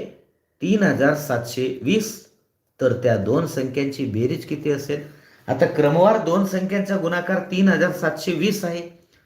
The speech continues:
तर त्या संख्या कोणत्या, असा प्रश्न आपल्याला विचारला आहे. तर क्रमवार दोन संख्या कशा घ्यायच्या लक्षात घ्या, एक संख्या एक्स गुणिले दुसरी संख्या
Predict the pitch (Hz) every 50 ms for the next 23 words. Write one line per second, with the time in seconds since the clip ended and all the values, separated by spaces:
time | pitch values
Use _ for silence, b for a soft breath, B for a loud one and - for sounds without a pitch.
0 | _ _ - 156 165 160 175 170 165 - 151 147 147 147 156 156 - - 196 202
1 | 196 190 185 175 170 147 156 143 135 139 139 - - 151 131 131 135 127 123 117
2 | - - 110 98 95 101 104 127 - - B B B B B B B - 165 160
3 | - 165 160 165 185 196 214 208 202 160 175 190 190 185 185 175 180 - 196 196
4 | 196 196 196 196 190 165 160 160 160 160 170 165 147 135 - - 135 117 101 98
5 | 107 123 143 - 78 - - _ _ _ _ _ _ _ _ _ _ - 135 180
6 | 180 - - 180 170 185 196 180 165 151 165 185 - - - - - - _ _
7 | _ _ _ _ _ _ _ _ _ _ _ _ _ _ _ _ _ _ - 98
8 | 101 151 185 202 202 196 - 160 160 - 160 160 151 - 143 123 123 117 113 107
9 | 110